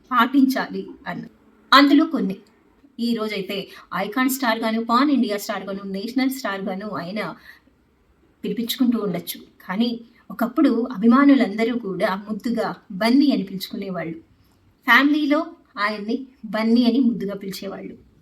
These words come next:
కానీ ఫ్యాన్స్ కూడా తనని ఒక ఆత్మీయుడుగా అభిమానించి బన్నీ అని పిలుచుకునేవాళ్ళు. కానీ ఇప్పుడు ఫ్యాన్స్ గాని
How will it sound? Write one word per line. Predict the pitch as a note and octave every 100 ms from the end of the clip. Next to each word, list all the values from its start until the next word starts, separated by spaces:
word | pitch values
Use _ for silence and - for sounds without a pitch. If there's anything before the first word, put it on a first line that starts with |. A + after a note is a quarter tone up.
| -
కానీ | G3 F#3+
ఫ్యాన్స్ | G3+ G3+ A#3 B3
కూడా | A3+ A3+ G3+ - _ _ -
తనని | - A3+ A3 G#3+ G3 - _
ఒక | A3+ A#3 - -
ఆత్మీయుడుగా | A3 - C#4+ C#4 A#3 F#3 F#3+ - - _ -
అభిమానించి | G#3 A#3 A#3 G3+ F#3+ G3+ G3+ - A3+
బన్నీ | A3+ B3+ C#4 A#3
అని | F#3 G#3 G3 - _
పిలుచుకునేవాళ్ళు. | - A3 - A#3 G3 F#3 - F#3 - _ _ _ _ _ -
కానీ | E4 G4
ఇప్పుడు | D4+ C4 A3+ G#3
ఫ్యాన్స్ | G#3 G#3+ A3 A#3 -
గాని | G3+ A3 C4+